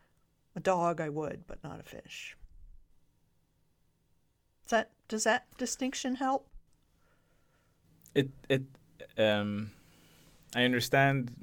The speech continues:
Speaker 2: I understand what you're saying. I wonder if there is a cultural difference.
Speaker 1: Could, could very well
Speaker 2: Um,
Speaker 1: be.
Speaker 2: Um,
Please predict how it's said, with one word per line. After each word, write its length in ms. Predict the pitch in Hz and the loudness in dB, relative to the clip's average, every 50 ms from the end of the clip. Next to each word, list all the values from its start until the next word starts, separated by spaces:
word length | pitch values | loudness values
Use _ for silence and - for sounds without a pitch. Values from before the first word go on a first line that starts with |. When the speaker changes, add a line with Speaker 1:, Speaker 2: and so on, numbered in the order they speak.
| - - - - _ _ - | -20 -20 -20 -20 _ _ 0
Speaker 2:
I 140 | 113 113 113 | 2 4 4
understand 460 | 113 117 110 - - 120 117 107 101 | 4 2 0 0 0 0 0 0 0
what 240 | 110 117 123 - - | 0 0 0 -2 -10
you're 100 | 98 95 | -10 -6
saying. 380 | - - 101 95 98 95 - | 0 2 2 2 2 0 -2
I 80 | 95 113 | -2 -2
wonder 440 | 110 107 110 120 127 120 113 110 104 | -2 0 0 0 2 2 0 0 0
if 240 | 82 107 - - | 0 -2 -4 -4
there 220 | - 104 101 98 80 | -4 -4 -2 0 0
is 420 | 101 104 101 95 95 95 95 - - | 0 2 0 0 -2 -4 -6 -8 -8
a 280 | - 90 101 92 92 85 | -4 -4 -4 -4 -6 -8
cultural 680 | - - - 113 110 110 - - 110 101 101 101 98 95 | -10 -6 -2 -2 -2 -2 -4 -4 -4 -4 -4 -4 -6 -6
difference. 640 | - 80 80 - - - - - - - - - - - | -6 -8 -8 -8 -12 -16 -16 -14 -14 -14 -14 -16 -16 -8
Speaker 1:
Could, 300 | - 339 311 277 226 - - - | -4 -2 -2 -2 -2 -6 -8 -6
could 260 | 202 202 190 175 165 | -2 -2 0 0 0
very 200 | 175 180 185 196 | 0 0 2 2
well 160 | 220 240 247 | 2 2 2
Speaker 2:
Um, 80 | 247 - | 0 0
Speaker 1:
be. 320 | - 160 - - 151 - - - - - - - - _ _ _ _ _ _ _ _ _ _ _ _ _ _ _ _ _ _ _ _ _ _ _ _ _ _ _ _ _ _ _ _ _ _ _ _ _ _ - - - - - - - - - _ - _ _ _ _ _ _ _ _ _ _ _ _ _ _ _ _ _ _ _ _ _ _ _ _ _ - | -2 -4 -6 -8 -12 -16 -16 -16 -16 -16 -16 -20 -20 _ _ _ _ _ _ _ _ _ _ _ _ _ _ _ _ _ _ _ _ _ _ _ _ _ _ _ _ _ _ _ _ _ _ _ _ _ _ -20 -20 -20 -20 -20 -20 -20 -20 -20 _ -20 _ _ _ _ _ _ _ _ _ _ _ _ _ _ _ _ _ _ _ _ _ _ _ _ _ -20
Speaker 2:
Um, 40 | - | -20